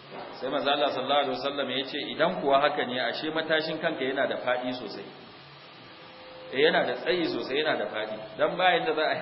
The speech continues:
a ce, sai ya ce, "Ai, abin da ake nufi, ana nufin wayewar gari,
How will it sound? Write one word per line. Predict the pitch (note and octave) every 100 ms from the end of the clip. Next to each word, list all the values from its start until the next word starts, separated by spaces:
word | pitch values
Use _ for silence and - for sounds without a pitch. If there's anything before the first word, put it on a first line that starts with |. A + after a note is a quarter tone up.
| D3
a |
ce, | - C3+ A#2 G#2 - - - - - - - -
sai | -
ya | F3 F3+
ce, | F#3 D#3+ - C3+
"Ai, | E3+ F3+ F3+ -
abin | D3 E3+ G3+
da | E3 C#3+
ake | D#3+ D3+ C3+
nufi, | C3+ A#2+ -
ana | C#3+ E3 D#3
nufin | D#3+ D#3 C3
wayewar | C#3 D#3 D3+ B2+ B2+
gari, | B2 A2